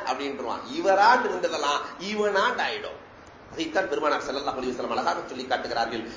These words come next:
"லா அக்கல பி கைரி வரா", பேணுதல் இல்லாமல் அறிவு வளராது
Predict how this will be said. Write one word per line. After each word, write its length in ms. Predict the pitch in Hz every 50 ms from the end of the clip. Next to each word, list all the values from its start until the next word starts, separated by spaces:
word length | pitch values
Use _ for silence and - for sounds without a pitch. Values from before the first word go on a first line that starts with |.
| - -
"லா 140 | 156 175 165
அக்கல 340 | 139 147 151 - 165 147 139
பி 140 | 123 123 123
கைரி 260 | 135 165 165 170 143
வரா", 320 | 123 127 135 139 131 - - - - - -
பேணுதல் 480 | 220 254 294 330 320 302 233 214 -
இல்லாமல் 560 | - - 165 160 147 151 165 151 147 - - -
அறிவு 460 | 135 151 170 190 214 262 294 302 285
வளராது 480 | 196 175 170 185 175 170 170 160 160